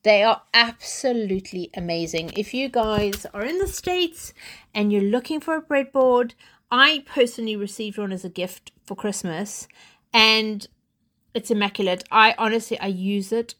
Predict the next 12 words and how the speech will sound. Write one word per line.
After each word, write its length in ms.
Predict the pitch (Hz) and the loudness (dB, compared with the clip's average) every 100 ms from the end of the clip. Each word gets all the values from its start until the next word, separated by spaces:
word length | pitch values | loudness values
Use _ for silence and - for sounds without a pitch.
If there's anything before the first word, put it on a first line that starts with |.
| _ - | _ 0
every 560 | 202 190 202 190 190 - | 0 2 0 0 -2 -10
single 400 | - 208 185 175 | -6 -4 -2 0
day. 380 | 170 165 151 - | 2 2 0 -2
It 120 | 196 | 0
is 180 | 196 - - _ _ - | 0 -2 -20 _ _ -2
gorgeous. 760 | 226 233 220 208 - 135 147 | 6 10 10 8 4 -8 -10
I 160 | 185 196 - | -8 -8 0
absolutely, 1080 | 214 202 - - 214 208 202 196 190 - 190 | 2 2 -2 -8 -6 -2 0 -2 -4 -12 -6
absolutely 540 | 196 190 - 196 190 180 | -6 -6 -4 -4 -2 -2
love 180 | 175 | -2
it. 160 | 170 165 | -4 -4
So 240 | 202 185 | 0 0